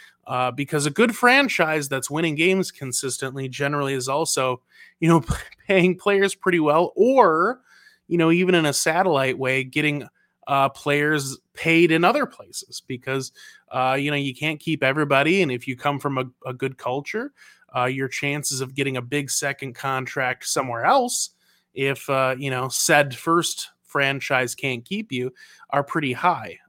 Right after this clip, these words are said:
Um, so, you know, I just think Za'Darius is trying to make money while he can. I don't think the, the amount of years that he has left, I think that, uh,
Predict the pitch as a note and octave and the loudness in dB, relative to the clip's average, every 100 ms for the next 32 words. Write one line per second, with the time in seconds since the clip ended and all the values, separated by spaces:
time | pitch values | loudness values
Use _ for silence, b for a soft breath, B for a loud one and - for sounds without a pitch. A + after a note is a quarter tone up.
0 | - C#3 B2+ B2+ B2 A#2+ A#2+ _ b b | -8 -2 0 0 -2 -6 -12 _ b b
1 | - F3 D#3 C#3+ - B - C4 A#3+ A#3+ | 0 6 6 6 0 B 2 6 8 8
2 | B3 - A3 D#3+ E3+ D#3+ D3+ D#3 D3+ D3 | 4 2 0 2 4 4 4 2 -2 -4
3 | - D3+ D3 C#3+ C#3+ D3 C#3+ C#3+ C#3 C3 | -2 0 0 0 -2 -2 -2 -2 0 0
4 | B2+ A#2+ - D3+ D3+ D3+ G3 C#3+ D#3 D#3 | -2 -6 -6 -2 0 0 0 -2 -6 -6
5 | - C3+ B2+ A#2+ C3+ C#3 C#3+ C3 C3 C3 | -2 0 0 -2 -2 0 -2 -2 -6 -6
6 | C3+ C3+ C#3 - - _ _ _ - C3+ | -6 -6 -6 -6 -10 _ _ _ -4 -4
7 | B2 D#3 C3+ A#2+ A#2+ B2+ D#3+ - C3+ B2 | -2 0 0 0 -2 2 2 4 0 0
8 | D3+ - B2+ A2+ _ _ _ _ _ _ | -4 -2 -4 -4 _ _ _ _ _ _
9 | C#3+ A#2+ A#2 | -8 -6 -6